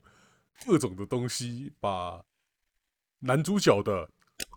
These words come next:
呃，绑住的过程。嗯，最有名的事情就是这样。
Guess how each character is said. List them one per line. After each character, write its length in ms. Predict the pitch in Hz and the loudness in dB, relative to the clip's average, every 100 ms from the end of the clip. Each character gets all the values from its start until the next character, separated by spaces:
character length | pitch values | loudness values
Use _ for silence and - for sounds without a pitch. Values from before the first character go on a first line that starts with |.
| - - - _ _ _ _ _ _ _ _ _ _ _ _ _ _ | -18 -16 -16 _ _ _ _ _ _ _ _ _ _ _ _ _ _
呃， 320 | 98 95 95 - _ _ _ _ _ _ _ | -8 -6 -6 -10 _ _ _ _ _ _ _
绑 240 | 117 98 | 2 2
住 260 | 98 202 120 | 4 4 4
的 380 | 127 139 - - _ _ _ _ _ _ - | 2 2 2 0 _ _ _ _ _ _ 4
过 200 | 196 123 | 6 6
程。 380 | - 98 90 98 _ | 4 -4 -6 -16 _
嗯， 220 | 135 107 - - | -4 -4 -8 -2
最 180 | 277 151 | 2 2
有 120 | 101 | 0
名 140 | 98 | -2
的 80 | 104 | -6
事 160 | - 120 | -6 -8
情 180 | 98 | -10
就 120 | 92 95 | -12 -10
是 120 | 104 | -6
这 120 | 107 | -4
样。 140 | 90 | -4